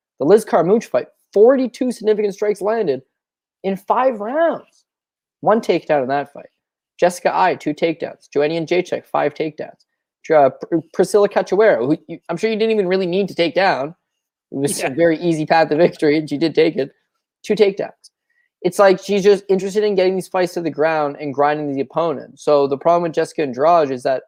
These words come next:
Speaker 1: are you going to go out there and just wrestle her down? I mean, she's <laughs> very physically strong.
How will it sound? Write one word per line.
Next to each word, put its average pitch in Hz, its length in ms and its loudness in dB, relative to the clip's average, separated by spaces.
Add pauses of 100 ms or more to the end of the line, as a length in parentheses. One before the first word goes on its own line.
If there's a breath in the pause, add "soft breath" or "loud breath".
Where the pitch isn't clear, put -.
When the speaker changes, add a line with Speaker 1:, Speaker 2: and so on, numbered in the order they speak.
Speaker 1:
are 139 100 0
you 139 200 -2
going 143 200 -2
to 139 60 -6
go 135 200 -2
out 135 180 -2
there 135 220 0
and 127 140 -8
just 127 200 -8 (180)
wrestle 135 440 -4
her 131 120 -2
down? 165 420 -2
I 190 40 -4
mean, 151 160 -4
she's 131 300 -6
<laughs> - 0 -
very 214 340 4
physically 127 460 -4
strong. 120 460 -8